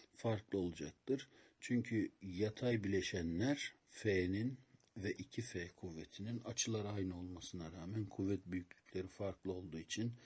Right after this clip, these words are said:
sıfırdan farklı olacaktır, dengede kalamaz.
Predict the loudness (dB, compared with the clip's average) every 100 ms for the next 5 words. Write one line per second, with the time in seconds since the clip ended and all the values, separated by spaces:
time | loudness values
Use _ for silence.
0 | -18 -16 -14 -16 -16 -20 _ _ _ _
1 | 0 2 4 2 -2 -2 0 -2 -2 -4
2 | -4 -4 -8 -4 -4 0 0 0 -4 -4
3 | -6 -8 _ _ -4 -4 -6 -12 -14